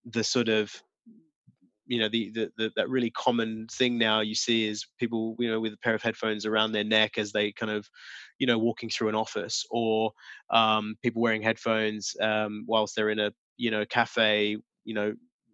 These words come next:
using the free Wi-Fi, um, <laughs> you know, listening to, um, their, you know, their, their, their tunes. You know, headphones were, were a bit of a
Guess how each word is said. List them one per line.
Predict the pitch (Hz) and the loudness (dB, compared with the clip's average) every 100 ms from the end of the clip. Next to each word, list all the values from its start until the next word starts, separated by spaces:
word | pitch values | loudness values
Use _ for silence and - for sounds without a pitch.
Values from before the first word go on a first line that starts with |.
| _ | _
using | 120 113 107 | -4 -4 -4
the | |
free | 107 123 | -2 0
Wi-Fi, | 110 117 113 - 107 107 107 - - - - - | 4 6 4 4 4 4 2 -4 -18 -20 -14 2
um, | 123 120 113 113 131 | 4 6 4 -2 2
<laughs> | |
you | 165 | 4
know, | 131 123 | 6 4
listening | 123 123 123 117 113 | 4 2 0 -2 2
to, | 120 110 _ - - _ _ - | 2 2 _ -20 -20 _ _ -4
um, | 123 120 113 | 2 4 2
their, | 113 110 | 2 2
you | 123 | 2
know, | 117 | 2
their, | 117 117 92 | 2 2 2
their, | 113 113 - | 0 -2 -2
their | 110 | 0
tunes. | - 151 127 107 | 2 2 2 0
You | 117 | 0
know, | 113 110 | 2 4
headphones | 131 143 143 123 117 | 2 2 2 2 2
were, | 113 113 113 107 - - - _ | 0 4 2 0 -8 -20 -20 _
were | 113 117 117 110 107 98 _ - | -2 0 2 2 0 -2 _ -14
a | 113 | -10
bit | 104 123 | 0 2
of | |
a | 107 | 2